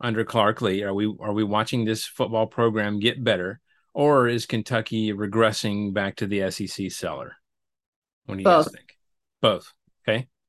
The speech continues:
Speaker 2: I don't think that Vandy's improving, like, significantly just yet, but I think that Kentucky has regressed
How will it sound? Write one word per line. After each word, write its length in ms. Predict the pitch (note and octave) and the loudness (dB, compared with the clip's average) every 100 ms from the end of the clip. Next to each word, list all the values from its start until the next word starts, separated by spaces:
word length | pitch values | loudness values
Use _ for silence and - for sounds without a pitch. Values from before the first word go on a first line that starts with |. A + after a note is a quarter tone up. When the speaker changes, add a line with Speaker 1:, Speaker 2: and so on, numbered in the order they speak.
| _ - | _ 2
Speaker 2:
I 80 | G#3+ | 6
don't 220 | B3+ A#3+ | 8 8
think 260 | A3+ G#3+ G#3 | 6 6 6
that 300 | F#3 - F3 | 6 4 2
Vandy's 340 | F#3+ G3 F#3+ | 4 6 6
improving, 460 | E3 - F3 F3 D3 | 2 0 0 0 0
like, 240 | C#3+ - | 0 -2
significantly 1120 | - D#3+ C#3+ C3 C#3 C#3+ A#3+ - B2+ C3+ B2 | -4 -2 0 0 0 0 -2 -2 -4 0 0
just 300 | B2 C3+ B2+ | 0 -2 0
yet, 400 | C#3 B2 E3 - - | 4 6 6 4 2
but 120 | C#3 | 4
I 140 | C#3+ | 4
think 380 | D3 - D3+ C#3+ | 2 -2 -4 0
that 220 | D3+ A#2 | 0 0
Kentucky 540 | - A#2+ C#3+ C#3 D#3 A#2+ | -2 -2 -2 -2 -2 -2
has 180 | A2+ | -4
regressed 680 | - A2+ G2+ C3 D3 - - | -6 -6 2 4 4 0 -12